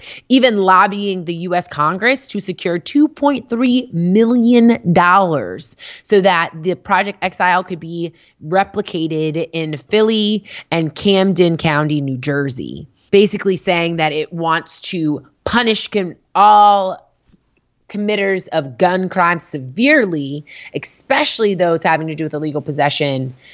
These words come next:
you know, of course, rather than making gun purchases more difficult or, you know, background checks or, you know, mental health checks or,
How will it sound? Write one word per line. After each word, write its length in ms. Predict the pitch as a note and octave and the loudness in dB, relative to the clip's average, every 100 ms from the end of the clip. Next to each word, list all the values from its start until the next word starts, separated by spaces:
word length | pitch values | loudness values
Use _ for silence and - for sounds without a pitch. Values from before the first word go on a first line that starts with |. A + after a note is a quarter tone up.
| - | -8
you 140 | - E3 | 0 2
know, 180 | C#3+ | 4
of 120 | B2+ - | 2 2
course, 260 | D#3 - | 0 2
rather 280 | D#3 D3+ D3 | 2 2 2
than 200 | C#3+ C#3 | -2 -4
making 280 | C3+ B2+ C3+ | -6 -6 -4
gun 200 | C#3 C3 | -4 -2
purchases 600 | C3 C3 B2 B2+ B2 B2 | -4 -4 -6 -4 -4 -4
more 280 | B2+ A#2+ A#2 | -2 -2 -2
difficult 800 | B2+ A#2+ A#2 A#2 B2 B2 A#2+ G2 | 0 -2 0 -2 2 2 2 0
or, 500 | A2 A2+ A2+ A2 G#2+ | 0 2 4 4 2
you 100 | A2+ | 2
know, 160 | B2 F#2+ | 0 0
background 540 | - G#2+ A#2+ F#2 F#2+ | 2 0 0 -2 -2
checks 380 | G#2 F2 E2+ - | 0 0 0 -2
or, 340 | E2 F#2 F2+ E2 | -2 -2 -2 -6
you 220 | G2+ G2 | -6 -6
know, 340 | C#2 D2 C3 - C3+ | -6 -8 -10 -6 2
mental 340 | C3+ B2 - | 2 2 -2
health 320 | - F2+ - | 0 -2 -2
checks 420 | - - D#2+ - | -4 -2 -4 -8
or, 220 | C2+ C2+ | -8 -8